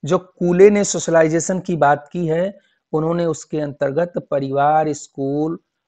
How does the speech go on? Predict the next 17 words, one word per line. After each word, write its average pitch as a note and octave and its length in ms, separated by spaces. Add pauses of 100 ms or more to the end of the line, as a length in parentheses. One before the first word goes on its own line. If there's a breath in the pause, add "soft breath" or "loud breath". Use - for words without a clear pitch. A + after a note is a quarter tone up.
(120)
और C#3 320
पीयर D3 240
ग्रुप C#3+ 280
की - 200 (460)
रखा D#3 280
है, D#3+ 260 (460)
इसमें G3 260
मीडिया E3+ 500
शामिल C3 420
नहीं A2+ 240
है, G#2+ 200 (380)
इसलिए D#3+ 240
हमारा C#3+ 360
ऑप्शन C3+ 540
जो C#3+ 140
है B2 120
वो C#3+ 360